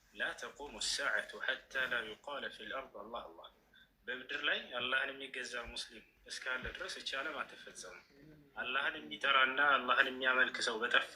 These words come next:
ጊዜ ዓለምም ትፈጸማለች አሉ። ይቺ ዓለም ከተሰራችበት ጊዜ ጀምሮ የሰው ልጅ ማን ነው? ሙስሊሞች አሉ፣ ከአዳም ጀምሮ ማለት ነው። ከአዳም ጀምሮ እስከ ዓለም ፍጻሜ ድረስ ሙስሊም አይጠፋም በምድር ላይ።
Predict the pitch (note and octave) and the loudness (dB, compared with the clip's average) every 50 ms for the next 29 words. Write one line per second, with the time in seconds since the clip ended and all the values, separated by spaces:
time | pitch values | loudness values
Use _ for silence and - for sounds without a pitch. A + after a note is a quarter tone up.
0 | B2 A#2 A2+ C#3 - E3+ F3+ D3+ B2 A#2+ B2 C3+ C#3 C3 - - - - - - | 2 2 2 2 6 6 8 8 8 6 4 2 0 -4 -4 -6 -8 -6 -6 -8
1 | - - - - - - - - - - - - - - E2+ - E2+ E2 E2+ F2 | -4 -4 -6 -6 -4 -8 -8 -8 -8 -8 2 2 2 2 2 -10 -12 -16 -18 -20
2 | F3+ _ _ _ _ _ _ _ _ _ A#2+ A#2+ - - - C3+ D3+ F3 F#3+ F#3 | -20 _ _ _ _ _ _ _ _ _ -8 0 2 4 6 8 8 8 8 6
3 | F3+ D#3 C#3 - C#3 - - D#3 - D3+ C#3 A#2+ - - C3 - A2+ G#2+ - G#2+ | 6 6 6 6 4 4 4 2 4 4 4 4 4 2 -2 0 -6 -8 -8 -6
4 | G2+ G#2 G2+ - G2 - - F#2+ - - E3+ D#3+ - F#2+ - - G2 F#2+ F#2 - | -6 -4 -2 0 0 0 0 -2 -4 -2 0 2 4 4 4 4 2 -2 -8 -2
5 | - - - - - G#2 G#2 A2+ A2 G#2 G2+ F#2 - - - G#2 F#2+ G2 F#2+ G2+ | 0 0 0 0 -6 -8 -4 -2 -2 -2 -2 -6 -8 -10 -10 -8 -8 -8 -6 -2
6 | G#2+ - - A2 A2+ A#2 A2+ - - - - - - - - - - _ _ _ | -2 -2 0 -2 -6 -6 4 4 4 4 4 -6 -6 -6 -8 -8 -10 _ _ _
7 | - - _ _ _ - - G#2+ A#2 A2+ - B2 A#2+ A2+ G#2 G#2 F#2+ F#2 - G2+ | -20 -20 _ _ _ -4 0 2 2 4 4 2 2 2 2 0 -2 -4 -10 -8
8 | A#2 C3 B2+ A#2 G2+ - - - - - - - - F3+ F3 - - - _ _ | -6 -4 -2 -2 -2 -2 -4 -4 -4 -6 -8 -8 -18 -20 -20 -20 -20 -20 _ _
9 | - _ - - B2 C#3+ D3+ D3+ F#3 G3+ G#3+ G#3 G#3+ G#3 G3+ F#3 E3+ D#3 - - | -20 _ -6 0 2 2 2 2 2 0 2 0 0 0 0 0 0 0 0 2
10 | D#3+ D#3 D#3 D#3 D3 - - - - D3+ C#3 C3 B2+ B2 - C3+ C3 - - B2 | 2 4 4 2 2 -2 -4 -2 0 0 2 0 0 -2 -2 -2 0 -2 0 0
11 | A2+ - B2+ A2+ G#2+ F2+ - - - - G2 G2 F#2 - - F#2+ G2 - - - | -2 -2 -2 -2 -2 -2 -2 -4 -6 -6 -6 -8 -8 -8 -14 -16 -14 -14 -16 -16
12 | - - - - | -14 -10 -10 -10